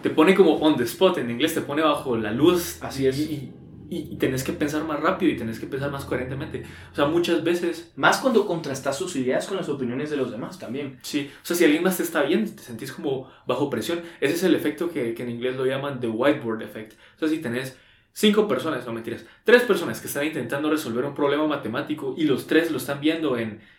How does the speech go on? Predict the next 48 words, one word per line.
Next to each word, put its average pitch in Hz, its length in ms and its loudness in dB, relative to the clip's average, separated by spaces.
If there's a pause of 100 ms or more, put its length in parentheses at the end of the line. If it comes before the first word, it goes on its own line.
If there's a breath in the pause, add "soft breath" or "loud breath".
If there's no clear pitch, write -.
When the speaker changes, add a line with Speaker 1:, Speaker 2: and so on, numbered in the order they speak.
(120)
Speaker 1:
eh, 110 280 -2
la 110 300 -6
pizarra 143 400 0
que 123 60 -6
tienen 143 260 -4
delante, 160 500 -2 (220 loud breath)
hay 135 100 2
una 156 120 4
especie 170 340 0
de 175 60 -2
presión. 175 580 -2 (220 loud breath)
O - 20 -20
sea, - 320 2 (560)
y - 80 -6
precisamente 170 520 2
porque 131 360 -4
hay 127 140 -2
una 160 100 -2
especie 160 280 -4
de - 40 -6
presión 127 320 -6
social, 156 400 -4 (840 loud breath)
hay 135 180 -2
mayor 139 260 0
concentración 151 680 -6 (160)
y 151 120 4
las 131 200 4
ideas 127 300 -2
fluyen 123 280 4
más. 156 220 -8 (160 loud breath)
Que 156 100 4
si 143 120 0
vos 139 180 4
lo 196 60 2
estuvieras 151 360 2
viendo 160 220 0
solo, 147 460 0 (100)
sentado 123 380 0
enfrente, 170 440 -4 (180 loud breath)
pues 147 120 2
dices, 147 160 2
"Bueno, 202 160 2
voy 156 120 8
a - 20 6
ir - 60 0
por 160 100 2
un 160 100 0
café", 190 600 0